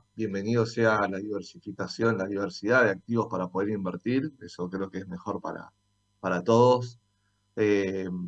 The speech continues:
eso hace también a, a que los comportamientos de todos los activos sean más amortiguables, ¿sí? Si yo tengo para invertir solo en dos activos,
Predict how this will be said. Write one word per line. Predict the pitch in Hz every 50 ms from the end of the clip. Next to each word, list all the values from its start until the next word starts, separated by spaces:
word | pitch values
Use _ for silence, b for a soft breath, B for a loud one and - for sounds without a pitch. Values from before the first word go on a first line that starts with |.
| - - - _ _
eso | - 90 - - 110
hace | 98 90 - - 95
también | - 92 92 107 117 120 110
a, | 101 - -
a | 101
que | - 104 101
los | 98 95
comportamientos | _ - 98 92 87 98 95 92 95 92 104 139 151 135 113 117 101 95
de | 92 87
todos | - 104 104
los | 104 98 -
activos | 98 90 _ - 110 107 95 -
sean | - 101 95 95
más | 92 95 92 92 - - - _
amortiguables, | _ - 90 90 92 117 117 - 104 113 117 110 95 92 92 90 85 -
¿sí? | - 101 101 110 120 117 B B B B
Si | _ -
yo | 95 95 98 85
tengo | 104 101 101 95 90
para | 98 98 98
invertir | 98 98 98 92 - 104 92
solo | - - 101 95 95
en |
dos | 92 101 98 -
activos, | 98 95 - - 110 113 110 107 107 - _